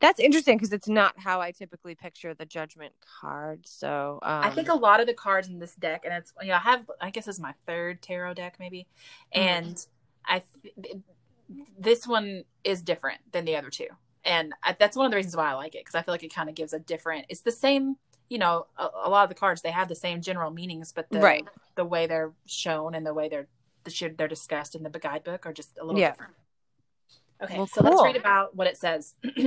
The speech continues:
Speaker 2: "The past is calling and it won't stop until you acknowledge it."
Speaker 1: Oh, boy. <laughs> Wow.
Speaker 2: <laughs> Let's
Speaker 1: Okay,
Speaker 2: get
Speaker 1: hold
Speaker 2: right
Speaker 1: on.
Speaker 2: into it. <laughs>
Speaker 1: Once, one more time for the folks in the back.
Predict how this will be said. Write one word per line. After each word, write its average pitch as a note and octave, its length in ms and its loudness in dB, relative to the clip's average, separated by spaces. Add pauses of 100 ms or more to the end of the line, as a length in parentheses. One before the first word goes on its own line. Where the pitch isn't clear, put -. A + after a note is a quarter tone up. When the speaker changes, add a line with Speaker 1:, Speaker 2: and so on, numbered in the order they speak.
(840)
Speaker 2:
"The A3 100 2
past A3+ 320 6
is C4+ 100 0
calling G3 420 0
and F3 100 -2
it F3 100 -4
won't F#3 260 -4
stop F3+ 420 0
until F#3 260 -8
you F3 180 -8
acknowledge D#3+ 460 -8
it." - 160 -10 (400)
Speaker 1:
Oh, G3 240 4
boy. F#3+ 440 -6
<laughs> - 20 -20
Wow. G#3+ 160 -12
Speaker 2:
<laughs> B3 80 0 (440)
Let's D#4 120 2
Speaker 1:
Okay, C4 140 -6
Speaker 2:
get G3+ 80 4
Speaker 1:
hold - 80 4
Speaker 2:
right G3+ 160 8
Speaker 1:
on. G3+ 60 6
Speaker 2:
into G3+ 260 0
it. D#3+ 180 -4 (180)
<laughs> G#3+ 160 2
Speaker 1:
Once, A#3+ 360 2
one B3 260 2
more C4 160 -2
time A3 260 -6
for G#3+ 80 -18
the G3 60 -20
folks F#3+ 220 -12
in G#3 60 -16
the F#3+ 60 -14
back. F3 260 -4